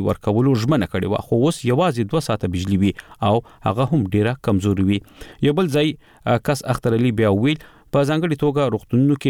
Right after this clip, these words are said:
ډیره لویه مسله راپورته شوې ده. خو قبایلي ضلعو ته د بجلۍ ورکوونکي کمپنۍ ټیسکو ویاند سراج خان مشال ته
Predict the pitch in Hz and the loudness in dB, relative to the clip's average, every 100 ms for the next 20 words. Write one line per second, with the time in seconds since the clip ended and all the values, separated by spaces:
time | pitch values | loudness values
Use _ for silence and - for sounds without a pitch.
0 | 117 160 117 104 127 87 - - - 117 | 0 2 2 2 0 -2 -10 -16 -4 0
1 | 104 - 107 95 - 98 101 110 98 95 | 0 0 0 0 -2 -2 0 0 2 0
2 | 101 _ _ - 123 120 113 117 110 107 | -2 _ _ -2 0 2 0 0 0 0
3 | 120 131 113 101 101 123 104 - 107 120 | 0 0 0 0 0 0 0 0 -2 -2
4 | - - 92 - 127 - 98 - 123 101 | -2 -4 -2 0 -2 -2 -4 0 2 2
5 | 107 143 - - - - - 175 190 175 | 2 -2 -6 -20 -20 -20 -2 -2 0 -2
6 | 151 135 143 135 - 135 | -2 -2 -2 -2 -2 -2